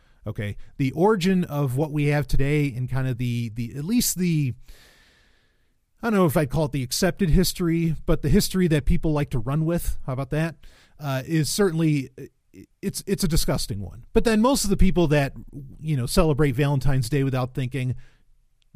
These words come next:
you know, think that, that militaries are necessary and a good thing, right? So it's not like they're being contradictory in any way. So of course they're gonna celebrate it. What the hell? Um, but yeah, it does, it does have that history. It is, it is a very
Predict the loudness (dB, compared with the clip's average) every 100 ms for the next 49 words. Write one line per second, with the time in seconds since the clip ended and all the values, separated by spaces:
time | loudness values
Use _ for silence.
0 | -20 -6 -4 -2 2 2 2 0 -2 -4
1 | -2 2 2 6 6 4 0 0 0 0
2 | 0 0 0 -2 -4 -4 -6 -8 -12 _
3 | _ -4 -4 -6 -20 _ -2 -2 -2 -2
4 | 0 0 2 2 2 0 -2 -2 -4 -4
5 | -8 -8 -8 -10 -12 -12 -8 -6 -4 -6
6 | -6 -4 -4 -4 -4 -6 -10 -10 -10 -10
7 | -14 -14 -8 -4 -4 -6 -16 _ _ _
8 | _ _ _ -4 0 0 -2 -8 -14 -20
9 | _ _ _ _ _ _ _ _ _ _
10 | -12 4 4 4 0 0 0 2 2 2
11 | -2 -6 0 0 6 4 4 2 2 0
12 | -4 -4 2 2 2 0 -2 0 0 2
13 | 0